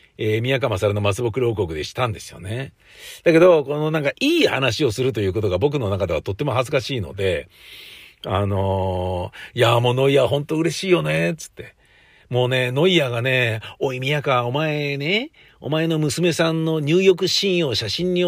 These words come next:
収めて送ってくれよ」って言われたら、俺もう十枚、二十枚いくらでも送るよね、みたいな。あの、要はいい話をしたっていうことが僕は恥ずかしいから、そうやって照れてふざけるっていうことを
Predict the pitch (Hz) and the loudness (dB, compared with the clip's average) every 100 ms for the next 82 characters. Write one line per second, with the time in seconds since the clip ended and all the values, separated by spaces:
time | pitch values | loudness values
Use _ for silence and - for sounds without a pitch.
0 | 160 196 190 156 123 110 98 175 220 214 | 0 2 2 2 -2 -2 -2 -4 -2 4
1 | 226 196 143 131 123 123 120 120 120 120 | 4 4 2 2 4 4 6 4 2 -2
2 | 104 139 220 202 165 135 123 143 127 113 | -4 -2 0 0 0 0 0 0 0 0
3 | 151 190 247 302 339 330 294 294 214 120 | 2 4 4 6 4 6 2 0 0 0
4 | 107 113 104 - - - - - 170 262 | 0 -4 -8 -16 -20 -20 -12 -2 2 6
5 | 262 151 311 359 269 160 170 - 175 117 | 6 4 2 4 4 4 0 2 2 2
6 | 175 170 - 123 127 120 107 156 127 127 | 0 0 0 -2 0 0 0 0 0 -2
7 | 156 240 269 294 269 247 269 - - _ | -2 0 0 0 2 4 4 0 -14 _
8 | - - 262 262 254 233 175 302 285 185 | 0 6 6 4 2 -2 2 2 2 2
9 | 185 - - _ - 170 220 208 214 156 | 4 2 0 _ -8 2 2 4 2 2
10 | 156 _ _ _ _ _ _ 131 117 107 | 0 _ _ _ _ _ _ -2 0 0
11 | 101 123 - 180 233 220 160 117 | 0 0 4 6 6 4 0 -4